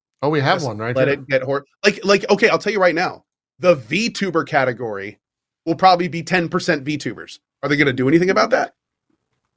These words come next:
Speaker 1: So
Speaker 2: 'Cause it's gonna
Speaker 1: this,
Speaker 2: become a featured category for sure. It's
Speaker 1: uh,
Speaker 2: huge.
Speaker 1: Twitch
Speaker 2: Tons of
Speaker 1: employee
Speaker 2: streamers.
Speaker 1: by the name of Ron just linked this. Twitch dot, it's a long U R L, but I'm gonna read it.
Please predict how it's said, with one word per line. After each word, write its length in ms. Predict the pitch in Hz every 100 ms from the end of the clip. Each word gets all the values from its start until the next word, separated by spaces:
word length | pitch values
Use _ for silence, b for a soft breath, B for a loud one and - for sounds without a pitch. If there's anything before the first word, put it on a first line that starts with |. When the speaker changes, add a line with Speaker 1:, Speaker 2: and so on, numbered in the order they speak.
| _ _ _
Speaker 1:
So 180 | - 160
Speaker 2:
'Cause 80 | 156
it's 80 | 135
gonna 140 | 294 202
Speaker 1:
this, 80 |
Speaker 2:
become 160 | 214 240
a 60 | -
featured 360 | - 185 139
category 480 | 180 220 139 104 85
for 120 | -
sure. 340 | - 190 - _ _ _ _ 131
It's 80 |
Speaker 1:
uh, 460 | 127 120 113 117 123 -
Speaker 2:
huge. 100 | - _
Speaker 1:
Twitch 140 | 185 190
Speaker 2:
Tons 80 | 214
of 40 |
Speaker 1:
employee 200 | 180 175 165 160
Speaker 2:
streamers. 80 | 151 - _ _ _ -
Speaker 1:
by 80 | 139
the 60 |
name 140 | 143 143
of 160 | 117
Ron 400 | 135 147 120 123
just 260 | 117 131 -
linked 400 | 127 123 123 -
this. 440 | 113 135 104 -
Twitch 300 | - 135 135
dot, 200 | 151 147
it's 160 | 127 127
a 40 |
long 260 | 127 139 147
U 100 | 147
R 120 | 131
L, 160 | 127 110
but 100 | 117
I'm 60 |
gonna 80 | 110
read 140 | 120
it. 100 | 107